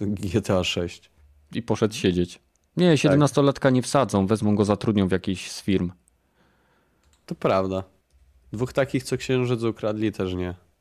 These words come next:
Speaker 2: I też ich
Speaker 1: I
Speaker 2: zatrudnili w jakiejś firmie, nie?
Speaker 1: <laughs> Też ich zatrudnili w jakiejś firmie.
Speaker 2: O, Badyl, zamknął cię.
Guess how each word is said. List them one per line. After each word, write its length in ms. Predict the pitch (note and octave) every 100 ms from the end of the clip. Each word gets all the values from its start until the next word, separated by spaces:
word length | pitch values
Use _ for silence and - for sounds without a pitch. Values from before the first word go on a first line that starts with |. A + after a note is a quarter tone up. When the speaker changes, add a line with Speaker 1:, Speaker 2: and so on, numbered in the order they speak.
| _
Speaker 2:
I 120 | - A2+
też 160 | B2
ich 60 | G#2+
Speaker 1:
I 40 |
Speaker 2:
zatrudnili 520 | G#2 G2+ A2 G2 F#2+
w 20 | F#2
jakiejś 300 | F2+ F#2 -
firmie, 300 | F#2+ G2+ G2+
nie? 180 | A2+ C#3 -
Speaker 1:
<laughs> 80 |
Też 120 | - G3+
ich 160 | A3+ D3 -
zatrudnili 600 | G#3 F#4 - C4 - -
w 40 |
jakiejś 300 | - G3+ B3+
firmie. 200 | D4 D4 - - - - - - - C#4 - E4+ - - - - - - - - -
Speaker 2:
O, 800 | - - - D2+ C#2+ C#3 A#2+ G#2+ G#2+
Badyl, 240 | A#2+ A#2+
zamknął 400 | A#2 B2+ G2 F#2+
cię. 180 | G2 F#2+